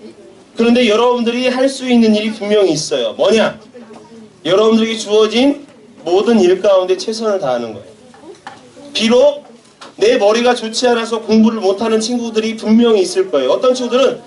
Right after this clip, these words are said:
말하지 못할 질병 때문에 친구들에게 따돌림당하고 마음 아파하고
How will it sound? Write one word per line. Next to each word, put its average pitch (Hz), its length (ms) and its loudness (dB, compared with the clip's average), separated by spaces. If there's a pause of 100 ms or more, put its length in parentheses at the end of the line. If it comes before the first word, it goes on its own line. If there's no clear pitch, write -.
(200)
말하지 254 500 0
못할 233 480 0
질병 247 440 0
때문에 226 580 0 (180)
친구들에게 285 1040 0
따돌림당하고 254 1080 0
마음 208 280 0
아파하고 214 640 0